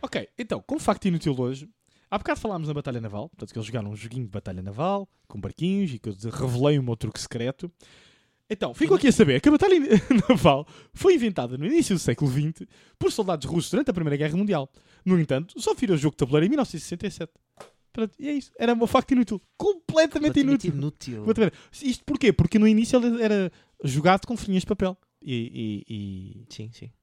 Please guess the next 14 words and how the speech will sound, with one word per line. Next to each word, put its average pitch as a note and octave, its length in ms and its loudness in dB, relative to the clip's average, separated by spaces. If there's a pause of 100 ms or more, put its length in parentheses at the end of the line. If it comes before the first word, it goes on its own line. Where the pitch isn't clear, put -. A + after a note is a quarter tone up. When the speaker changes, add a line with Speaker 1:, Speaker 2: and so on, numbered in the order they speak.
(200)
Speaker 1:
e, D#2+ 440 -14
eh, E2 200 -12
lapisinhos, F#2+ 480 -12 (260)
né? F#2 100 -16
Speaker 2:
Pois. - 200 -20 (220)
Speaker 1:
Pronto, G#2+ 180 -18 (120)
na A#2+ 140 -12
guerra. C#3+ 220 -10 (300)
Foi - 120 -20
assim A#2 160 -18
que A2+ 60 -20
foi A#2 100 -18
inventado. B2+ 300 -20 (1040)
Pronto. - 160 -16